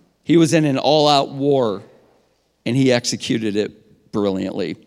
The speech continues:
We're gonna meet Josiah, the king of Judah. Listen to this. He takes the throne at eight years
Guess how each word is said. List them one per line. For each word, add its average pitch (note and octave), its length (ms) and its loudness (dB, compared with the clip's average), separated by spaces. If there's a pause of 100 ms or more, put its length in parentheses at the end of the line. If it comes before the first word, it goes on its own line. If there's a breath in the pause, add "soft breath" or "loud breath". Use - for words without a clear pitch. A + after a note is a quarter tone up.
(480 soft breath)
We're D#3+ 220 2
gonna F#3 160 4
meet F#3 400 2
Josiah, E3 800 2
the A2 100 -2
king F#3 300 0
of D3 120 0
Judah. D3 520 2
Listen E3+ 300 -4
to D#3 60 -2
this. D3 280 -2
He C3+ 120 -2
takes - 380 -4
the C#3 160 -6
throne C#3 640 -4
at G#2+ 320 -6
eight B2 400 -4 (420 soft breath)
years A2 760 -2